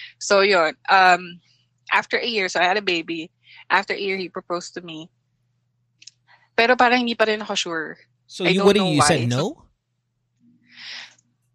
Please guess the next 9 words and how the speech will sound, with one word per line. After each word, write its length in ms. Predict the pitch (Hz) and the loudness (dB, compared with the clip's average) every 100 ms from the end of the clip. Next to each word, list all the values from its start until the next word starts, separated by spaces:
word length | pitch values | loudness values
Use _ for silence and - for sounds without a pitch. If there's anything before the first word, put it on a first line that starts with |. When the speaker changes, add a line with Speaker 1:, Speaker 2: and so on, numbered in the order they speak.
| - | 2
Speaker 1:
um, 240 | 254 254 - | 4 4 0
I 180 | 262 | 0
ex-, 340 | 269 - - - _ - | -2 -4 -10 -12 _ 0
I 60 | |
accepted 460 | 254 302 339 - 240 | 0 0 -4 -4 -2
it, 220 | 175 175 _ _ | 0 0 _ _
yeah. 260 | - 160 156 - _ | -4 -2 -2 -6 _
But 160 | - 208 | -10 -4
then, 460 | 196 180 180 185 | -2 -4 -6 -16